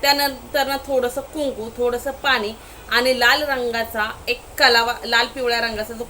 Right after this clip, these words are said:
कलावा पूजेच्या साहित्याच्या दुकानामध्ये भेटतो, तो तुम्हाला इथे लागणार आहे. सात शाबीत लवंगा लागणार आहेत. आता शाबीत लवंगा म्हणजे काय? ज्या लवंगेंना पुढे फूल असते, एक बोंड असते, कुठे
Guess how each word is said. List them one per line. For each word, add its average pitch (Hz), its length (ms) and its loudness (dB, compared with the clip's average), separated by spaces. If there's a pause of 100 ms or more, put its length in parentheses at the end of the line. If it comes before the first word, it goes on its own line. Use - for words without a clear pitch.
कलावा 220 280 2
पूजेच्या 226 440 -6
साहित्याच्या 214 440 -6
दुकानामध्ये 202 580 -6
भेटतो, 185 380 -4 (340)
तो 277 80 0
तुम्हाला 233 420 -2
इथे 220 260 -4
लागणार 190 300 -4
आहे. 180 200 -6 (680)
सात 208 160 6 (320)
शाबीत 247 360 4
लवंगा 233 400 -2
लागणार 202 300 0
आहेत. 185 220 -2
आता 196 80 -4 (240)
शाबीत 285 300 0
लवंगा 285 340 -2
म्हणजे 240 300 -2
काय? 196 240 -4 (400)
ज्या 262 120 6
लवंगेंना 254 680 0
पुढे 240 280 -2
फूल 269 360 -6
असते, 208 320 -6
एक 208 240 -6 (160)
बोंड 247 260 0
असते, 220 320 -6
कुठे 233 420 -6